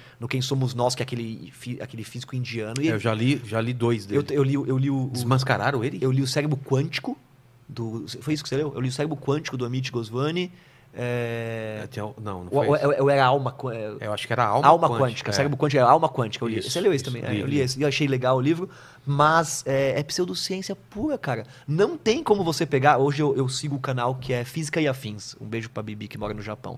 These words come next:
Speaker 2: Ah, é? Vou ver.
Speaker 1: Muito bom, cara. E ela fa-, ela desmascara as picaretagens quânticas. Que elas falam assim, "Cara, você, você sabe o experimento de dupla fenda?"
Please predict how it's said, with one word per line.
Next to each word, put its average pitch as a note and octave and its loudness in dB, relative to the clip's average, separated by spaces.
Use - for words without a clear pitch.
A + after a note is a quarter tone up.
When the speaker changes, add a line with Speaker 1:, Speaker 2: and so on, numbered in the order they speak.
Speaker 2:
Ah, A2 2
é? C3+ 4
Vou A#2 -4
ver. G#2 -8
Speaker 1:
Muito D#3 4
bom, G#2+ -4
cara. G2+ -8
E A2 -4
ela A#2+ 4
fa-, - 2
ela B2 2
desmascara B2+ 0
as A#2 -4
picaretagens C3+ 0
quânticas. - -8
Que - -6
elas D#3 0
falam D3+ 0
assim, C#3+ -6
"Cara, D#3+ 2
você, D#3 2
você C#3+ -4
sabe - 0
o A2+ 0
experimento A#2+ -4
de G#2+ -14
dupla A#2 -4
fenda?" A2+ -4